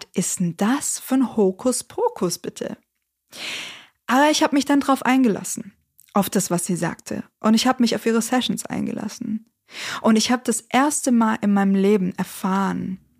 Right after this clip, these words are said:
dass es mehr gibt als das, was ich sehen kann. Ich hab das erste Mal in meinem Leben erfahren, dass es mehr gibt zwischen uns Menschen, als wir wirklich aussprechen.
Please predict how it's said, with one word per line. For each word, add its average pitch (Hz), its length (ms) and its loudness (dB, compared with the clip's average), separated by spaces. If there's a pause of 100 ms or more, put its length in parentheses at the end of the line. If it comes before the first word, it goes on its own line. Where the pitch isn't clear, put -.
(220)
dass 185 180 -2
es 208 180 -2
mehr 214 440 4
gibt - 680 -2 (380)
als - 280 -2
das, 196 280 0
was - 160 -6
ich 208 140 -6
sehen 202 320 -2
kann. 208 400 -6 (760)
Ich - 160 2
hab 233 120 2
das 214 180 -2
erste 247 460 2
Mal 214 180 4
in 208 60 6
meinem 202 140 6
Leben 208 260 2
erfahren, 185 600 2 (260)
dass - 140 -2
es 202 160 -2
mehr 262 540 2 (340)
gibt 233 320 2
zwischen 202 440 0
uns 185 260 0
Menschen, 190 680 2 (240)
als - 280 0
wir 185 180 2
wirklich 208 400 0
aussprechen. 202 800 -6